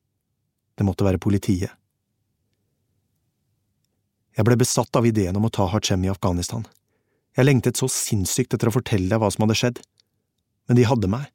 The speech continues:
iranerne, Hachem. Jeg ville gjøre opp for meg for feilen. Jeg hadde ødelagt alt. Du har ødelagt alt. "Jeg er makkeren din, Peter",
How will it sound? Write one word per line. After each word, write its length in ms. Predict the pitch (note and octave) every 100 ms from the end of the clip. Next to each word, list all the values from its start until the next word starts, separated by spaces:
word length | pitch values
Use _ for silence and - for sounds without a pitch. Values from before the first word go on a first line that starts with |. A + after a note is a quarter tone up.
| _ _
iranerne, 600 | C#3+ B2 G#2 G2+ A#2 C#3 - -
Hachem. 380 | A#2+ C3+ C3 C3+ _ _ _ B2
Jeg 80 | B2+
ville 160 | C#3+
gjøre 320 | C#3+ D3+ G#2
opp 80 | G2
for 160 | - D3
meg 80 | C#3+
for 160 | C#3+
feilen. 400 | C3+ A2 B2+ D3 - _ -
Jeg 80 |
hadde 140 | A#2+ E3+
ødelagt 380 | C3+ G#2+ C3 -
alt. 340 | D3+ D#3 - - _ _ _ _ _
Du 140 | B2+
har 400 | - B2+ C#3 C#3 - _ _ _ _
ødelagt 400 | C3+ A2+ G#2 G#2+ -
alt. 320 | G#2 - - _ _ _ _ _ _ _ _ _ _ _
"Jeg 160 | C3+
er 220 | F3+ D#3 D#3
makkeren 480 | D3 - - D#3 D#3+
din, 140 | D#3
Peter", 400 | D#3 E3+ F#3+ D3